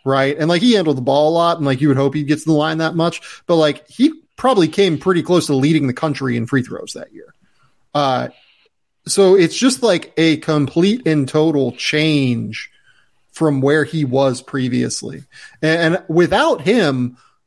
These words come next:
this team should blow it up, like, period. Uh, given the Kyrie circumstance, if you don't think Ben is gonna get back to what he was athletically,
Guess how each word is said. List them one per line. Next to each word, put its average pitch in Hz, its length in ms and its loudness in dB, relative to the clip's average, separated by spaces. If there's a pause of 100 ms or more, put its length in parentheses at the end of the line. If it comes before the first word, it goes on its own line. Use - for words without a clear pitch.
(120)
this 220 220 0
team 247 200 4
should 151 160 -2
blow 151 260 2
it 127 60 -2
up, - 320 -6 (220)
like, 170 220 0
period. 156 520 -2 (480)
Uh, 143 200 0
given 190 320 -2
the 170 80 -2
Kyrie 160 400 0
circumstance, 135 880 -2 (320)
if 160 120 -2
you 147 120 -4
don't 170 260 0
think 170 160 0
Ben 156 220 0
is 139 100 -2
gonna 143 180 0
get 135 140 0
back 143 220 -2
to 143 80 -6
what 143 80 -2
he 135 80 0
was 135 180 0
athletically, 135 880 -2